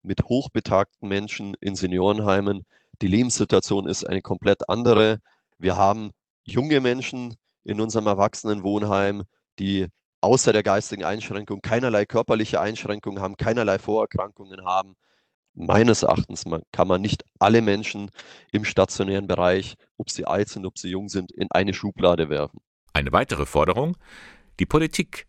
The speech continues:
Speaker 2: sollte das digitale Angebot für Menschen mit Behinderung verbessern und geeignete Plattformen schaffen.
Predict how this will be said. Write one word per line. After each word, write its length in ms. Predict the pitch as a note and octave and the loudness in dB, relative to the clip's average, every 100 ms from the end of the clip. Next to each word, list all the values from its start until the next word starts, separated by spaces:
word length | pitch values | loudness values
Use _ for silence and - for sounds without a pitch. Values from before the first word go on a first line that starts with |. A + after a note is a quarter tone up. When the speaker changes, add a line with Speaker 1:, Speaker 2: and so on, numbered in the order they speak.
| _ | _
Speaker 2:
sollte 320 | C#2 E2 D#2+ | -2 0 0
das 240 | D#2 C#2 - | -2 -2 -4
digitale 600 | G2+ C3+ D3 A#2 G#2+ A2+ - | -6 -4 -2 -2 -2 -6 -2
Angebot 600 | F#2 A#2 F#2+ C2 A#1+ - | 0 2 0 0 -4 -2
für 160 | - | -2
Menschen 360 | C#2 C#2+ - D#2 | 0 0 0 -2
mit 200 | D2 - | -2 -2
Behinderung 460 | D2+ C#2+ C#2+ C#2 D2 | -2 0 0 -2 -2
verbessern 560 | D2+ F#2 F#2+ F#2 E2+ - - - _ | 2 2 2 0 -2 -6 -20 -20 _
und 260 | - A#2+ - | -2 -2 0
geeignete 540 | - D#2 D2+ D2+ - | -2 -2 -4 -4 -4
Plattformen 560 | G2 D#2 C2 - B1 B1+ | -4 -2 -4 -2 -2 -2
schaffen. 480 | - A#1 - - | -4 -6 -8 -14